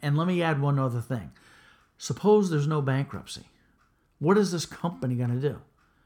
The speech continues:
They'll just shut down. It's a corporation. There's no liability for individuals. It's a corporation.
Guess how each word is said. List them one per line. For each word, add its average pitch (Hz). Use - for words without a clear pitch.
They'll 320
just -
shut 139
down. 220
It's 180
a 196
corporation. 196
There's 202
no 214
liability 170
for 147
individuals. 151
It's 190
a 214
corporation. 185